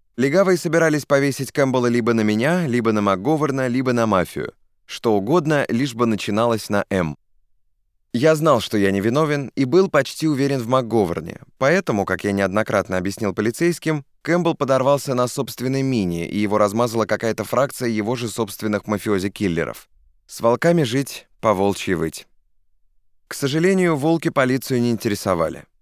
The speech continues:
А зря, потому что ложный след, по которому они шли, всё равно никуда не вёл.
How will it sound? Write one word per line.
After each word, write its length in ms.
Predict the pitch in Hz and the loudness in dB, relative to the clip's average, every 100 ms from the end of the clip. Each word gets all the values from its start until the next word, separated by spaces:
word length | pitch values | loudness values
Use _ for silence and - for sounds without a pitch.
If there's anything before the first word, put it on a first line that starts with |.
| _ _ | _ _
А 100 | 143 | -2
зря, 300 | 156 147 147 | 0 2 2
потому 320 | 139 120 107 104 | 2 2 2 0
что 180 | 113 | 0
ложный 320 | 107 110 104 104 | 0 0 0 -4
след, 300 | 117 147 - | -2 -4 -2
по 80 | |
которому 420 | 110 95 101 92 92 | 0 2 2 2 0
они 160 | 95 | -2
шли, 240 | 92 120 135 | -4 -6 -6
всё 240 | - 110 | -4 0
равно 260 | 107 101 123 | 2 0 -2
никуда 360 | 110 104 95 | -2 0 2
не 100 | 92 | 2
вёл. 300 | 85 76 - | -2 -4 -8